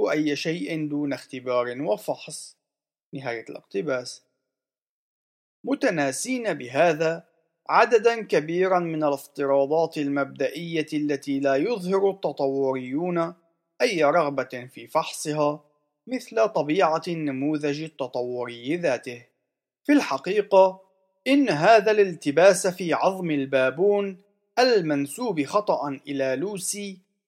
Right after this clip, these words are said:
يوضح مدى سهولة الوقوع في أخطاء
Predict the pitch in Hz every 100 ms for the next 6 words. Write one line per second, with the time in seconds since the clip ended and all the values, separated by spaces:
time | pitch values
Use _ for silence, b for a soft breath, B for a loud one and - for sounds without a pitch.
0 | - 247 277 240 233 - 247 226 175 170
1 | 208 185 175 147 156 185 180 175 190 180
2 | 156 - 160 165 156 156 165 160 135 -
3 | - 180 208 196 196 190